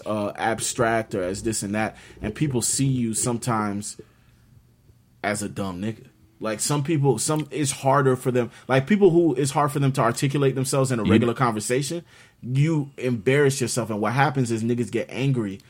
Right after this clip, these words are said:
Speaker 1: when they get embarrassed.
Speaker 2: You know who I didn't like? Um, Dej Loaf had an interview a while back
Speaker 1: Yeah.
Speaker 2: with Hot nine seven. That shit was trash.
Speaker 1: I ain't see it.
Speaker 2: Like,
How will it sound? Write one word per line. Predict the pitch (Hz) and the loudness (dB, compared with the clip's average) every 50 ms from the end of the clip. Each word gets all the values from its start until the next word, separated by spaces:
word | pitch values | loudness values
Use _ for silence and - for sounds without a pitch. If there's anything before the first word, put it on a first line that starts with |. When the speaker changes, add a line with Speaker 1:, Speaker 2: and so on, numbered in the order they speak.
| _ _ - | _ _ -6
Speaker 1:
when | 101 107 | -4 -2
they | 107 101 | -2 -2
get | 101 107 98 | -2 -4 -4
embarrassed. | 95 92 98 123 127 104 76 - - - - | -4 0 2 4 4 2 0 -6 -12 -8 -4
Speaker 2:
You | 90 95 | -2 -2
know | 95 95 101 | 0 2 2
who | 98 90 87 | 2 4 2
I | 90 92 | 2 2
didn't | 87 85 85 | 0 0 0
like? | 85 85 85 85 - - - _ _ _ - | 2 2 2 0 -2 -6 -16 _ _ _ -8
Um, | 87 80 78 73 | -6 -6 -6 -4
Dej | 69 85 90 95 90 87 85 | 0 0 2 2 2 0 0
Loaf | 92 90 90 - | 0 0 0 0
had | - 85 76 | -2 -2 -2
an | 65 - | -2 -2
interview | - 76 76 73 71 73 69 | -4 -4 -4 -4 -4 -4 -4
a | 69 | -4
while | - - 73 73 71 | -4 -4 -4 -4 -4
back | 71 71 69 57 - - _ - - | -4 -4 -6 -6 -8 -12 _ -16 -10
Speaker 1:
Yeah. | - 92 92 90 | -6 -4 -4 -4
Speaker 2:
with | 85 | -4
Hot | 87 80 73 69 | -4 -4 -4 -4
nine | 71 73 73 71 | -4 -6 -8 -8
seven. | - - 78 76 71 - 62 64 | -8 -8 -8 -8 -8 -8 -8 -6
That | 71 80 87 80 | -4 -4 -4 -6
shit | - - - - 73 71 - - | -8 -12 -12 -12 -12 -12 -12 -14
was | - - 65 69 69 85 - - - _ _ | -12 -10 -10 -10 -10 -10 -14 -20 -20 _ _
trash. | - - - - 64 78 95 87 - - - - - - - - - - _ _ _ _ _ _ _ _ - _ _ _ _ _ _ _ _ - | -20 -18 -8 0 4 6 6 6 4 -2 -14 -20 -20 -20 -20 -20 -20 -20 _ _ _ _ _ _ _ _ -20 _ _ _ _ _ _ _ _ -4
Speaker 1:
I | - 110 117 | 0 2 2
ain't | 104 95 - | 2 0 -2
see | - - 87 85 | -4 -6 -6 -8
it. | - - _ _ _ _ _ - | -10 -12 _ _ _ _ _ -4
Speaker 2:
Like, | 78 65 - | -4 -4 -4